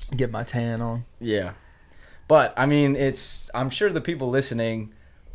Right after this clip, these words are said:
Speaker 2: are, I don't know if relieved is the right word, but we definitely, your name comes out of our mouth at least once an episode.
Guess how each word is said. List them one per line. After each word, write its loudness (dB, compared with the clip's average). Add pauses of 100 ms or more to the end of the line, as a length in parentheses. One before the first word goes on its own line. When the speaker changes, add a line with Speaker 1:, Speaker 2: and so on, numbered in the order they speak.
(380)
Speaker 2:
are, 2 (640)
I 0
don't 6
know 8
if -10
relieved 0
is -4
the -2
right 4
word, 2
but -2
we 0
definitely, 2
your 2
name 0
comes -4
out 6
of 0
our 6
mouth -2 (420)
at 2
least -2
once -4
an -12
episode. -14